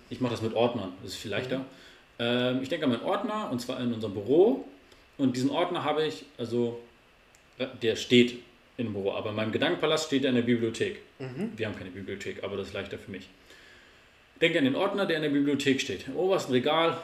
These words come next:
Speaker 1: oben links.
Speaker 2: Ja.
Speaker 1: So. Und ich weiß genau, was drin steht,
Speaker 2: Mhm.
Speaker 1: weil das sind meine Notizen zu diesem Buch.
Speaker 2: Okay.
Speaker 1: Und wenn ich die dann wieder durchgehe, kann ich Schritt für Schritt das Kapitel durchgehen.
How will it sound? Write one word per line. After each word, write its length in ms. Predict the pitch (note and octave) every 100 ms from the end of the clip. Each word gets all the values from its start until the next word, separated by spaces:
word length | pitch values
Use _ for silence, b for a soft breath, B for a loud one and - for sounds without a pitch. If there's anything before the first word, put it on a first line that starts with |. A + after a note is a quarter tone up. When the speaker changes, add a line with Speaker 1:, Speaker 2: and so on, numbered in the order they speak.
| -
Speaker 1:
oben 200 | C3+ B2
links. 320 | A2 F2+ - - - - _ _ _ - b b b b b _ _ - - _ _ _ _ _ _ _ b b b b
Speaker 2:
Ja. 160 | - -
Speaker 1:
So. 120 | A2+ - - - _ _ -
Und 100 | C3
ich 60 | A2+
weiß 200 | E3+ E3
genau, 160 | D3+
was 140 | A#2 -
drin 140 | D3+
steht, 240 | - - - -
Speaker 2:
Mhm. 300 | B2 C3 C#3
Speaker 1:
weil 100 | A#2+
das 120 | A#2
sind 120 | G#2+
meine 240 | A2 E3 G3
Notizen 460 | F3 E3+ F3+ F3+
zu 120 | C#3 A#2
diesem 260 | C3 C3
Buch. 120 | A2+ F#2+ - _ _ -
Speaker 2:
Okay. 340 | B2 - G3+ - -
Speaker 1:
Und 80 | D3+
wenn 80 | F3
ich 60 |
die 60 | C3
dann 100 | A2
wieder 120 | G#2+
durchgehe, 440 | G3 G#3+ - C#3+ - - - _ _ -
kann 160 | C3+
ich 80 | G#2+
Schritt 200 | - -
für 120 | - B2+
Schritt 300 | C3 - -
das 100 | -
Kapitel 320 | C3+ D3 A2+
durchgehen. 340 | G2 F#2+ F#2+